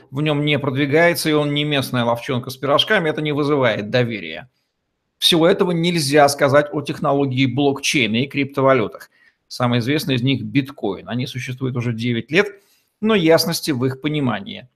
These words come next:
немного. Позиции официальных лиц по их поводу отличаются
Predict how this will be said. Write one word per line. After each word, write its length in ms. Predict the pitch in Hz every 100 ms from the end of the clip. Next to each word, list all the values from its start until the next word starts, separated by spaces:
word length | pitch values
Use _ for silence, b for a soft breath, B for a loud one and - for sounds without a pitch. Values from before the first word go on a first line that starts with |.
| _ _ _ -
немного. 720 | 120 127 131 127 85 - - _ _ _ _ _ _ _ _ -
Позиции 360 | 190 196 196
официальных 600 | 220 196 - 202 185 185 202
лиц 240 | 180 127
по 140 | - 147
их 180 | 131
поводу 340 | - 180 165 143
отличаются 920 | 139 135 135 180 170 - 165 123